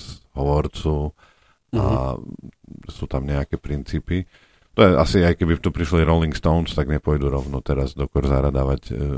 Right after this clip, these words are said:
Speaker 1: rozhovor.
Speaker 2: Mohli by
Speaker 1: Hej.
Speaker 2: prísť do podcastu ináč mimochodom, ale,
Speaker 1: To
Speaker 2: alebo
Speaker 1: je,
Speaker 2: teda aj
Speaker 1: áno.
Speaker 2: on by mohol prísť,
Speaker 1: No,
Speaker 2: lebo však
Speaker 1: no,
Speaker 2: bude
Speaker 1: mohol
Speaker 2: tu.
Speaker 1: by. A však to by si mohol skúsiť, nie? Ho tu pozvať.
Speaker 2: <laughs> Myslíš, že s ním do budúceho týždňa, že
Speaker 1: A už si to asi prešvihol, tú akreditačnú, <laughs> túto.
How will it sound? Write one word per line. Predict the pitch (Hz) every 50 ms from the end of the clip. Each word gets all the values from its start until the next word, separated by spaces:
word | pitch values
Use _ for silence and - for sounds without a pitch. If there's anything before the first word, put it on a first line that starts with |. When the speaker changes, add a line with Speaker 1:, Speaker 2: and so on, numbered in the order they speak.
| - -
Speaker 1:
rozhovor. | - - 71 73 67 71 69 69 71 76 80 85 - - _ _ _ _
Speaker 2:
Mohli | - 113 120 127 120 120
by | 107 107
Speaker 1:
Hej. | 101 -
Speaker 2:
prísť | - 107 101
do | 113 101
podcastu | - 104 - - 101 95 87 - - 101
ináč | 98 101 107 107
mimochodom, | 101 101 104 104 101 - 113 101 107 110 110
ale, | 107 104 98 101 101
Speaker 1:
To | 98 -
Speaker 2:
alebo | 110 107 117 - -
Speaker 1:
je, | -
Speaker 2:
teda | - 123 113 113
aj | 113 113 113
Speaker 1:
áno. | 120
Speaker 2:
on | 127 123
by | 113 107 101
mohol | 98 95 98 98 95
prísť, | - 104 101 98
Speaker 1:
No, | 95 101
Speaker 2:
lebo | 110 101 -
však | - - 98
Speaker 1:
no, | 82 87
Speaker 2:
bude | 95 107 123
Speaker 1:
mohol | 135 113 98
Speaker 2:
tu. | 90 85
Speaker 1:
by. | 73 85
A | - -
však | 73 - 95 - _
to | - 92
by | 80 78 85
si | - - 87
mohol | 92 113 135 110 78
skúsiť, | 64 - - - 71 - - 78 -
nie? | 67 71 78 85
Ho | 82 90 87
tu | - -
pozvať. | - - 76 73 69 - 73 65 64 - - -
Speaker 2:
<laughs> | 71 117
Myslíš, | 113 - - 123
že | 110 110
s | -
ním | - 113 117
do | 123 113
budúceho | 101 110 117 113 107 - 113 107
týždňa, | 110 - - 104 98 - 139 143
že | 131 110 110
Speaker 1:
A | 101 98
už | 107 107 104
si | - 113
to | - - 120 117
asi | 107 98 92 - 113
prešvihol, | 104 - 98 98 95 - - 107 101 82 76 76 69
tú | - 76
akreditačnú, | 69 - - - 71 69 - 73 - 78 73 - - - 80 - 73 78 71 71
<laughs> | 71 -
túto. | 82 82 - - 90 92 104